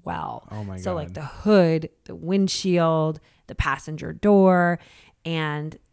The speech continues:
Speaker 1: tracking, you know, like, look, fanning out around the area, they found in a nearby church parking lot a bunch of blood spatter. And when it was tested, it matched Mary Lou's blood type.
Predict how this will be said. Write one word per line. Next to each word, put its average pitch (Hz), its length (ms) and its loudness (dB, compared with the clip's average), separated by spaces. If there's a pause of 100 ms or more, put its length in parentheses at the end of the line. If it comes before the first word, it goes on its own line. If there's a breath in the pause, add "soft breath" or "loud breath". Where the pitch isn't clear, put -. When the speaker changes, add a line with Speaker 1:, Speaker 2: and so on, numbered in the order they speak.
(200)
Speaker 1:
tracking, 170 800 0 (180)
you 185 140 -6
know, 165 120 -4
like, 151 200 -8
look, 170 320 -6
fanning 175 320 -2
out 147 160 -4
around 147 240 -2
the 143 160 -8
area, 147 720 -2 (420)
they 170 240 -4
found 156 760 -4
in 156 160 -8
a 147 80 -8
nearby 156 680 -4
church - 460 -2
parking 156 360 -8
lot 143 380 -6 (300 soft breath)
a - 80 -10
bunch 156 260 -6
of 156 180 -10
blood 151 360 -6
spatter. - 680 -8 (320 soft breath)
And 151 300 -4
when 147 80 -6
it 151 80 -8
was 151 140 -8
tested, 160 360 -2
it 151 120 -14
matched 143 420 -10 (100)
Mary 165 280 -4
Lou's 147 200 -8
blood 143 440 -12
type. 190 420 -6